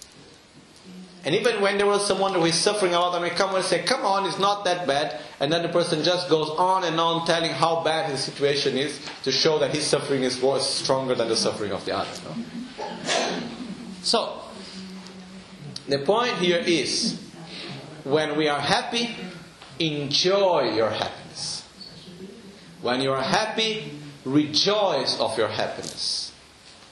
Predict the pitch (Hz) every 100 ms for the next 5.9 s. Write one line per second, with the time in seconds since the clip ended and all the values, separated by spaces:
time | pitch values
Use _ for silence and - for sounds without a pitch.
0 | - - - - 120 147 151 147 151 170
1 | 196 226 220 220 220 - 151 143 135 -
2 | 156 190 190 180 170 127 120 107 - 104
3 | 90 - - - - - - 185 - -
4 | 160 185 208 170 208 208 196 180 170 147
5 | - - 127 123 - - - -